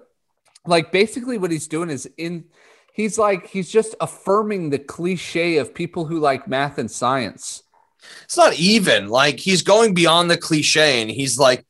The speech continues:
Speaker 2: he's, like, redefining the caricature.
Speaker 1: The caricature sucks. Like, look, you and I, you and I talk,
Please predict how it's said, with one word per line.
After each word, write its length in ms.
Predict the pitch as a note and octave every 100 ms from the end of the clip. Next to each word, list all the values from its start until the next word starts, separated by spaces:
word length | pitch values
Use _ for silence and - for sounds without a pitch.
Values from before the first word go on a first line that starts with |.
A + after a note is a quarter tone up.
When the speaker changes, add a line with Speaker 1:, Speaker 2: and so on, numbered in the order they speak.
| _ _ -
Speaker 2:
he's, 180 | E3+
like, 200 | E3 E3
redefining 800 | D3 F3 F#3 - - D#3 E3 E3
the 100 | D3
caricature. 880 | C#3+ - C#3+ C#3 B2+ - - F#2 F#2 - _ _ _
Speaker 1:
The 140 | C#3 A3+
caricature 560 | B3 C#4 C#4+ - D4+
sucks. 560 | C#4 - F#3+ G3+ - -
Like, 240 | F3 - - _ -
look, 340 | E3+ D3 - -
you 180 | E3+
and 80 | A#3
I, 180 | A3 G3
you 180 | - F3
and 80 | G3+
I 140 | G3
talk, 520 | F3 D3+ B2 A2 -